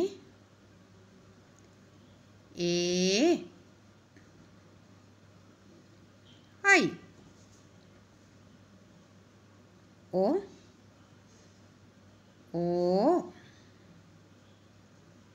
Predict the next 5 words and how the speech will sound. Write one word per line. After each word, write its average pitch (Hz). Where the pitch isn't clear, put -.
ഔ, 359
അം, 208
ആ. 359
അപ്പോൾ 480
നമ്മൾ 269